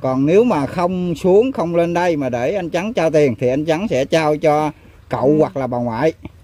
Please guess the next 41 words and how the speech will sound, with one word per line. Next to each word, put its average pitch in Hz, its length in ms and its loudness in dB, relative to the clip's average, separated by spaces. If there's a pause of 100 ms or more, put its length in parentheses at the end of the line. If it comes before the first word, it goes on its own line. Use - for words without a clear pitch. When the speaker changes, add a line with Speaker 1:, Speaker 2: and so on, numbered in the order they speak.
Speaker 1:
Đó. 127 220 -2
Speaker 2:
Ừ. 214 60 -6 (480)
Speaker 1:
Là 135 200 0 (260)
có 170 140 -2
anh 185 160 -4
em 185 160 -2
ở 202 80 0
đây 190 140 2
quay 175 280 0
lại 151 180 0 (120)
là 143 180 -2
làm 135 200 -2
bằng 160 140 -2
chứng. 220 220 2 (140)
Speaker 2:
Là 247 180 2
tôi, 311 280 4 (460)
cái 370 100 0
đó 392 160 2
là 254 240 0 (320)
tôi 311 280 4
nói 339 260 -2
thôi 302 200 6
chứ 349 100 -4 (280)
còn 247 240 2
quyết 370 160 0
định 240 220 0
á 330 340 4
Speaker 1:
Là 208 120 -2
Speaker 2:
là, 233 120 6
Speaker 1:
do 233 60 6
anh 233 80 -2
Speaker 2:
là 240 100 2
Speaker 1:
Trắng 233 120 0
Speaker 2:
giao 285 120 4
Speaker 1:
à? 294 40 2
Speaker 2:
cho 285 120 -4
ai 277 220 4
á 311 80 2
là 269 120 2
Speaker 1:
Ừ. 226 60 -4
Speaker 2:
do 262 400 0